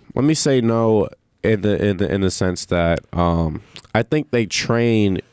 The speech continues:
equally as well for both. It just depends on the preference that you,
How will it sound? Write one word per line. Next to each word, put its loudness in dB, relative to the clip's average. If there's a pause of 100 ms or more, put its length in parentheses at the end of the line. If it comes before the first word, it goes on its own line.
(220)
equally 2
as 0
well 2
for -4
both. -2 (600)
It 0
just -2
depends -2
on 0
the 0
preference -4
that -4
you, 2